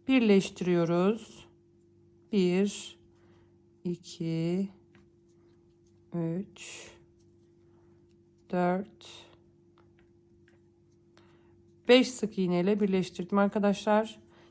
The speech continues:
İpinizi koparabilirsiniz. Aynı koldan bir tane daha örüyoruz.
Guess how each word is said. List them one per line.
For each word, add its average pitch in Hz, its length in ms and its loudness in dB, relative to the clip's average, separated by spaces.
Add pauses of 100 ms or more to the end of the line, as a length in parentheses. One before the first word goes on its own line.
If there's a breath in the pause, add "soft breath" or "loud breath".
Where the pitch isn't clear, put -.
(160 soft breath)
İpinizi 240 840 2
koparabilirsiniz. 180 1300 0 (520 soft breath)
Aynı 262 340 4
koldan 185 640 2 (280)
bir 254 200 0
tane 190 340 2
daha 165 180 -2
örüyoruz. 220 840 0